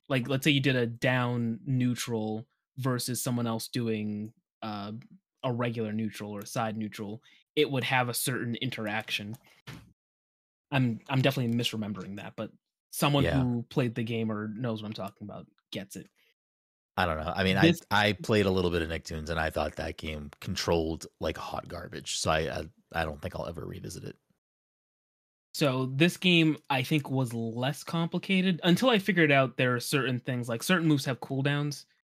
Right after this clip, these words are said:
Speaker 1: and I didn't realize that until I was going through the tutorial again today, like, the, uh, advanced tutorial. There's a,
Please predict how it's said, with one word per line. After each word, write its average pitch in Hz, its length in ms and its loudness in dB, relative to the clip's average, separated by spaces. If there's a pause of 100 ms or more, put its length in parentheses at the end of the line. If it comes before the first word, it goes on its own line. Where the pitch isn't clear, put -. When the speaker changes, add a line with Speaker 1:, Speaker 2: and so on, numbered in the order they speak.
(200)
Speaker 1:
and 135 100 2
I 131 60 6
didn't 135 200 4
realize 127 400 2
that 127 200 2
until 117 240 -4
I 117 60 0
was 117 160 -2
going 120 180 -2
through 117 140 -8
the 113 100 -4
tutorial 113 440 -4
again 113 260 -6
today, 113 380 -6
like, 107 120 -12 (120)
the, 104 380 -6 (640)
uh, 110 160 -4
advanced 117 460 -2
tutorial. 117 580 -6
There's 95 220 -12
a, 101 220 -10